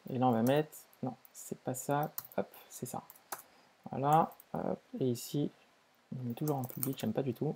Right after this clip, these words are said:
hop, private. Donc là, on revient là où on était, et donc l'avantage, c'est qu'ici, on peut carrément faire location detection point is within Paris destination point. On réexécute. Tout fonctionne.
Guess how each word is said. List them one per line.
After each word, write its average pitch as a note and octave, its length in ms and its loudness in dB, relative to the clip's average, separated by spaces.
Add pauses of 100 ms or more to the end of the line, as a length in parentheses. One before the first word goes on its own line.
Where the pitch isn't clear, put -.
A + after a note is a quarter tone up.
hop, E3 100 -4 (600)
private. - 500 -6 (600)
Donc B2+ 120 2
là, F3 220 12
on C#3 140 8
revient C3+ 440 10
là C#3+ 160 10
où C3 40 8
on B2 120 8
était, G#3 460 8
et C#3 80 4
donc C3 180 4
l'avantage, D3+ 640 10 (420)
c'est - 180 0
qu'ici, - 260 2
on F#3+ 80 6
peut C#3+ 120 4
carrément B2+ 360 4
faire F#3+ 340 4 (680)
location D3 580 6
detection C#3 600 6
point D3+ 300 6 (120)
is D#3 140 8
within C3+ 260 4
Paris B2+ 440 4
destination B2+ 500 2
point. A2 240 -2 (1120)
On C3 80 2
réexécute. B2+ 640 6 (4000)
Tout G#3 100 12
fonctionne. C#3+ 420 6